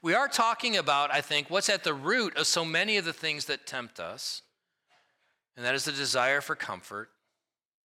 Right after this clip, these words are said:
desire for power, desire for control, desire for security,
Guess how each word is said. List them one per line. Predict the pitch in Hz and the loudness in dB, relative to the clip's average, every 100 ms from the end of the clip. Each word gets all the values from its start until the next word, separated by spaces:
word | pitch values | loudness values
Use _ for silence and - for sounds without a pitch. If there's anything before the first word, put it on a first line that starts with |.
| _ _ _ _ _ _ _ | _ _ _ _ _ _ _
desire | 104 113 123 143 | -8 0 2 2
for | 143 143 | -2 -8
power, | - 101 95 98 98 95 _ _ _ _ _ _ _ _ _ _ _ _ - | -2 -2 -2 -6 -14 -20 _ _ _ _ _ _ _ _ _ _ _ _ -8
desire | 98 117 135 147 | -2 2 2 2
for | 156 | -4
control, | - 139 - 98 95 98 98 _ _ _ _ _ _ _ _ _ _ _ _ _ _ 113 | -8 -8 -8 -6 -8 -10 -14 _ _ _ _ _ _ _ _ _ _ _ _ _ _ -6
desire | 107 113 147 160 | 2 4 4 2
for | 160 | 0
security, | - - - 123 123 123 127 | -4 -2 -4 -2 -2 -6 -12